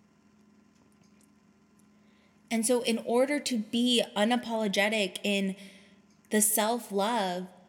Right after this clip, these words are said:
you have to be unapologetic in your self-trust. And then, and only then, can you be unapologetically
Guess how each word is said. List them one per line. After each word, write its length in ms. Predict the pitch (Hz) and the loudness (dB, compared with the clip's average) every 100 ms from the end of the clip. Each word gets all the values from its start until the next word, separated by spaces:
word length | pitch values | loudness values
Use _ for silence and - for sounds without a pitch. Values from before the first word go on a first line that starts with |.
| _ | _
you 220 | 196 226 | -2 -2
have 380 | 226 240 277 - | -2 -4 -6 -4
to 80 | 269 | -2
be 200 | 247 226 | -2 -2
unapologetic 1000 | 202 214 226 220 214 196 196 208 190 185 | -2 -2 -2 -4 -2 0 0 2 0 -2
in 200 | - 190 | -4 -2
your 180 | 185 185 | 0 -2
self-trust. 1040 | 180 - 180 175 - - 180 - - - - _ _ _ _ _ _ _ | -2 -2 -4 -8 -10 -8 -8 -10 -12 -12 -18 _ _ _ _ _ _ _
And 280 | 214 220 208 | 2 4 4
then, 320 | 233 269 226 | 4 4 2
and 260 | 196 214 208 | 2 0 0
only 400 | 214 226 262 247 | 0 0 0 -2
then, 480 | 202 214 240 214 196 - - - - | -2 0 0 0 -2 -6 -18 -20 -8
can 320 | - 240 214 | 0 2 4
you 180 | 233 240 | 2 2
be 500 | 190 247 240 208 - - - _ _ | 2 2 0 -2 -10 -20 -20 _ _
unapologetically 1160 | 233 269 277 247 240 214 226 247 240 220 202 | 4 4 4 2 2 4 4 4 0 -2 -4